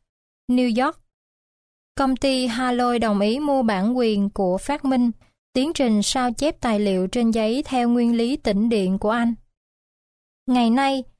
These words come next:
Harlow chính là tập đoàn Xerox,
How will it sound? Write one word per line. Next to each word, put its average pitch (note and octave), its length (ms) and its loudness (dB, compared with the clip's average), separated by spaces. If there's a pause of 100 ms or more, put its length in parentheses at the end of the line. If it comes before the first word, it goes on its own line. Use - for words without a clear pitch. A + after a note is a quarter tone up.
(180)
Harlow C4 400 2
chính B3+ 280 -2
là C#4+ 140 0
tập G#3 240 -4
đoàn G3+ 400 0 (260)
Xerox, B3+ 760 0